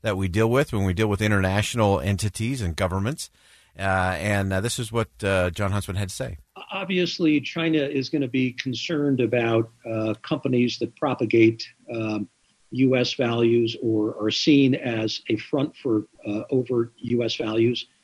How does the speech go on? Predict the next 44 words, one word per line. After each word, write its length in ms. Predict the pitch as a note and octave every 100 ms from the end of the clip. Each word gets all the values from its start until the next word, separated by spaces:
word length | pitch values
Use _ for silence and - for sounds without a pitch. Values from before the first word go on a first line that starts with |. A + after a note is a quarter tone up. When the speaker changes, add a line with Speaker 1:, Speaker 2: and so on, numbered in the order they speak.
| _ _ -
Speaker 2:
But 180 | F3+ F3
that 180 | C4
isn't 220 | D#4 - F#3+
something 300 | G#3 F#3+ F3
we 60 |
should 180 | E3 E3
shy 200 | - E3+
away 260 | D#3+ D#3+ G#3+
from. 240 | - G2+
That's 240 | A2 F#3
what's 180 | - E3+
made 180 | D#3+ D#3
the 60 | D3
United 360 | C3+ B2+ A#2
States 260 | - A2+ A2+
great. 460 | - A#2+ A#2+ - - _ _ -
That's 220 | E3+ -
what's 180 | E3+ E3
made 160 | D3+
our 160 | C3+ A2+
economy, 680 | A2+ - G3+ F#3 G#2+ E2+ E2 _ _
uh, 100 | A2
successful. 640 | G2 - G2 A2 G2 - E2
That's 240 | C#3 E3+
what 220 | - D#3+ - -
has 200 | C3 -
made 240 | C#3+ C#3
us 180 | C3 -
the 180 | C3 -
envy 300 | C#3 C3 C3
of 100 | A#2+
the 80 | G#2+
world. 420 | G#2 A#2 G#2+ E2+ - _ _ _
And 140 | C#3 C3
it's 160 | B2+
what 200 | C#3 B2
China, 500 | - D#3 D3 C3+ A2 - _ _ _ _
uh, 220 | A#2+ A#2
disdains 680 | A2 B2+ - - C3 B2 A#2
most 380 | A2 B2 A#2 -
about 240 | G#2+ F#2+
the 80 | -
United 400 | F#2+ F#2+ F2+ E2+
States. 480 | - A2 E2+ D#2+ -